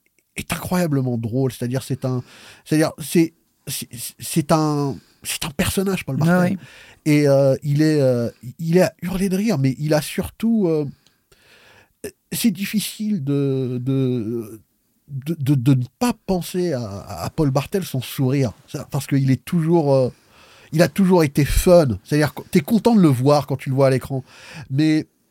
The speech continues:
Speaker 1: pourtant, tu vois, quand, ce qui était quand même un peu dommage, ça a été sur La course à la mort de l'an deux mille. Euh, lui et Roger Corman, ils ont eu en fait un accrochage,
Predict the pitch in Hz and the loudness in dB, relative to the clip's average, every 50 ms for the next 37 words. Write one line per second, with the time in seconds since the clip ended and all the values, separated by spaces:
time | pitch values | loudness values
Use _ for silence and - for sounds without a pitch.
0 | _ - - 180 - - 247 240 - - 196 196 220 233 220 - - - 143 139 | _ 0 0 0 2 0 -2 -2 -2 -2 0 2 2 0 0 -2 -8 -16 -18 -18
1 | _ - 160 - - - 180 160 143 185 165 - 185 180 185 180 180 165 - - | _ -10 -8 -8 -2 0 0 0 2 0 0 2 2 2 4 2 2 0 2 0
2 | 170 147 156 165 160 170 190 214 226 208 - - 156 139 139 135 - 160 151 139 | 2 2 2 2 2 2 2 2 2 0 0 -2 -2 -2 -2 -2 -2 -4 -4 -2
3 | - 156 139 143 135 135 135 - 151 - - 151 143 143 147 147 143 143 143 143 | -2 -2 0 0 0 0 -2 -4 -8 -6 -4 -2 -2 -2 0 0 0 0 0 0
4 | 143 147 147 160 220 196 - - - - - - - - - 123 - 127 139 139 | 0 0 0 0 0 -2 -2 -6 -12 -20 -20 -20 -20 -20 -20 -6 0 2 2 2
5 | 135 113 151 170 196 180 170 175 170 170 - - 156 165 190 202 196 185 170 151 | 2 2 2 2 2 4 4 2 0 0 0 0 0 0 0 0 0 0 0 0
6 | 135 139 147 160 175 190 180 160 139 - - 160 156 151 147 131 139 135 - - | 0 2 2 2 4 4 2 2 0 0 -2 -2 0 0 -2 -2 -2 -2 -2 -2
7 | 147 139 - 170 175 180 170 131 | -2 0 2 2 2 2 2 0